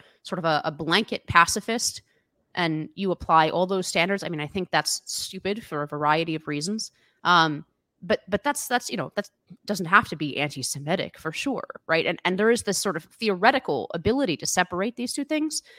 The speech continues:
But in practice, if you're applying a standard to the Israeli state that you don't apply to anyone else, and that standard is basically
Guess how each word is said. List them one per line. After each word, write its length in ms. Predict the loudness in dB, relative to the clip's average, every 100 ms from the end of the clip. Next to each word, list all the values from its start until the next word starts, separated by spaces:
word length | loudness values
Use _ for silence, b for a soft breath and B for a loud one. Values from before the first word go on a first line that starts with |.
| b -2
But 100 | 0
in 180 | 0
practice, 500 | 6 6 6 2 -4
if 120 | -4 -6
you're 140 | -4
applying 540 | -4 4 6 6 2
a 80 | -4
standard 580 | -2 -2 -2 -2 -4 -6 _ _ _ _ _
to 320 | -2 0 0 -2
the 100 | -2
Israeli 400 | 0 2 2 0
state 420 | 0 2 2 0
that 100 | -8
you 80 | -4
don't 160 | -2 0
apply 240 | 0 0
to 60 | 2
anyone 200 | 0 0
else, 240 | 0 0
and 80 | -4
that 120 | -4
standard 400 | -2 -2 0 0
is 280 | -2 -2 -6 b b 0
basically 640 | 0 -2 -6 -4 -4 -6